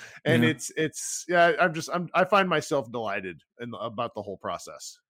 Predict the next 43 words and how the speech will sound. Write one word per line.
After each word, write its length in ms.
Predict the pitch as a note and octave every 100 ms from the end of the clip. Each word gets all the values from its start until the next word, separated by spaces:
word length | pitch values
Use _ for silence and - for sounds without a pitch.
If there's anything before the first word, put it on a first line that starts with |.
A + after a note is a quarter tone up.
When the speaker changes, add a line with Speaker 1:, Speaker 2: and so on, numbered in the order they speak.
| _ _
Speaker 2:
Yeah, 400 | D#3+ G3 C3+ A#2 G2+
it 160 | C#3
looks 260 | E3+ E3+ -
great. 260 | C#3 C#3
Yeah, 160 | D3 B2
there, 240 | G#2+ C3
I 40 | C3
mean, 320 | A#2 A2 A2+
you 140 | C#3 D3
can 140 | C#3
nitpick 340 | B2+ - D3+ -
some, 160 | B2
you 140 | C3+ C3+
can 300 | C3 A2+ G#2+
nitpick 380 | A2+ - G#2+ G#2+
almost 300 | A2 G#2 A2+
anything 320 | A2+ G#2+ G#2
you 140 | G2
want 180 | A#2 A#2+
to. 280 | - G2 G2+ - B2
Um, 460 | G#2+ G2+ G2+ G2+ -
but 220 | A#2+ - _ _ _ _ -
the 100 | B2+
thing 260 | F3 F#3
that 180 | E3 B2+
I 80 | B2
think 360 | C#3+ A#2+ A#2 G#2+
both 280 | B2+ A#2+
me 120 | B2+ A#2
and 120 | A#2
you, 280 | B2+ B2 A2+
we 120 | A#2
both 260 | B2+ B2+
commented 500 | - A#2+ B2 A2+ A2+
on 140 | G#2 G#2
this 160 | G#2
in 80 | G#2
the 80 | G2+
Slack. 460 | - A2 G#2+ G#2 - -
It's 540 | E3 - - - -
huge. 540 | C#3+ B2 G#2+ F#2+ - - _ _ -
<laughs> 60 | F#3+ - - A3 A#3+ G3+ -
Like, 360 | - B2 B2